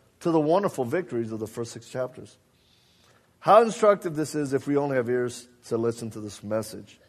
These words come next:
It's kinda like the thrill of victory is quickly replaced by the agony of defeat. Anybody ever had that before?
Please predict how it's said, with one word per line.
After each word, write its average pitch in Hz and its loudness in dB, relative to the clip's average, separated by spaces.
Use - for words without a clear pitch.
It's - -20
kinda 165 2
like 147 2
the 127 0
thrill 143 0
of 147 -4
victory 110 -10
is 104 -12
quickly 123 -6
replaced 120 -4
by 117 -2
the 110 -4
agony 117 0
of 110 -4
defeat. 107 -4
Anybody 123 0
ever 123 -2
had 127 -2
that 143 -4
before? 151 -8